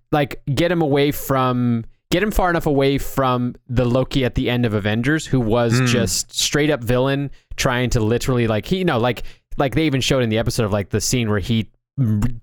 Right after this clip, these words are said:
Speaker 1: pulled that man's eye out, you know, um, and stuff like, and, and get to the point where, like, this can be a character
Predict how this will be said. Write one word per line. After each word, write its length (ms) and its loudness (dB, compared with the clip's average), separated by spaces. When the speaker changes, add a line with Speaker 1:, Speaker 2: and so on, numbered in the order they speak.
Speaker 1:
pulled 220 2
that 140 -2
man's 380 0
eye 300 -2
out, 260 -6
you 180 0
know, 360 0
um, 520 0
and 100 0
stuff 160 -2
like, 120 0
and, 300 -2
and 360 -2
get 160 0
to 80 -6
the 80 0
point 260 -2
where, 260 0
like, 320 -2
this 300 0
can 160 0
be 140 2
a 40 2
character 720 0